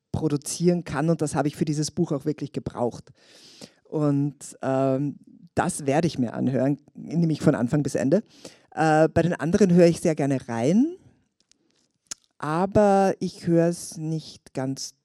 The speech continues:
durch, weil <laughs> ja, ja, dann, dann, dann höre ich nämlich tatsächlich, ich höre ganz gerne, ich höre gerne Hörbücher, aber dann höre ich mir wirklich lieber Sachen an, die nicht ich geschrieben habe und die ich noch nicht kenne. Ähm,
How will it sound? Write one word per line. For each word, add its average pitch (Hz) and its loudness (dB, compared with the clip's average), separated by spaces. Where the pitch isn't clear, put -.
durch, 135 -12
weil - -18
<laughs> 247 -18
ja, - -6
ja, 196 6
dann, 196 4
dann, 202 6
dann 208 10
höre 220 10
ich 202 2
nämlich 214 2
tatsächlich, 202 0
ich - -8
höre 220 6
ganz 254 2
gerne, 175 2
ich - 2
höre 170 6
gerne 180 2
Hörbücher, 156 2
aber 165 0
dann 165 2
höre 165 6
ich 165 -2
mir 165 0
wirklich 160 -8
lieber 160 -2
Sachen 143 -4
an, 151 -2
die 151 -4
nicht 156 -4
ich - -10
geschrieben 151 -6
habe 165 -4
und 170 0
die 190 2
ich 151 0
noch 139 0
nicht - 6
kenne. 160 0
Ähm, 170 2